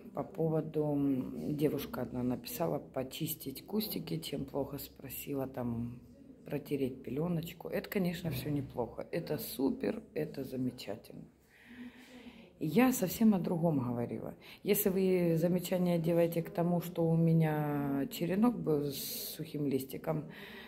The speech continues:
то, поверьте, его оторвать, у него не досох-, не до конца высохшая ножка у листа. Оторвать плохо, я не хочу убивать точку роста.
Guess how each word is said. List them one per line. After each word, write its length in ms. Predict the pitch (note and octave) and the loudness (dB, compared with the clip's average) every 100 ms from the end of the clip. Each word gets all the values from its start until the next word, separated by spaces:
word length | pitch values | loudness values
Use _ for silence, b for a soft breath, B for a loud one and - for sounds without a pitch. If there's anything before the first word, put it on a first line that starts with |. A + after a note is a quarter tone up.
| B - - | B -10 -8
то, 100 | - | -4
поверьте, 720 | G3 G#3 F3 E3 E3+ D#3+ D#3 D3+ | -2 0 2 2 2 2 2 2
его 420 | D#3+ D#3+ E3 - | -2 0 2 2
оторвать, 540 | D#3+ F3 E3 G3+ G3+ | 0 -2 2 2 2
у 40 | D3+ | 0
него 180 | D3 | 0
не 160 | C#3+ C#3 | 2 2
досох-, 420 | C#3 C#3 C#3+ F3 | -2 -6 -10 -10
не 320 | - D#3 D#3 | -6 -2 0
до 140 | C#3+ C#3+ | 0 -2
конца 320 | - C#3 C3 | -4 -8 -6
высохшая 540 | B2 C3 B2+ - - | -6 -6 -8 -10 -6
ножка 520 | C3 F3 F3 - A2 - _ _ _ | -2 -2 -4 -4 -6 -8 _ _ _
у 80 | - | -8
листа. 460 | A#2 A#2 - G#2 - - - _ _ _ _ _ - | -6 -6 -6 -8 -8 -12 -20 _ _ _ _ _ -14
Оторвать 500 | D#3 E3 D#3+ F3 F3 | -6 -2 0 0 -2
плохо, 340 | E3 E3+ - | -2 -2 0
я 140 | B2+ C3+ | 0 0
не 80 | |
хочу 320 | C#3+ D3 - D3+ | -2 -6 -6 -4
убивать 340 | E3 D3+ B2+ | 0 0 0
точку 380 | C#3 B2 - C#3 | -2 -6 -6 -4
роста. 340 | B2+ - - | -4 -4 -12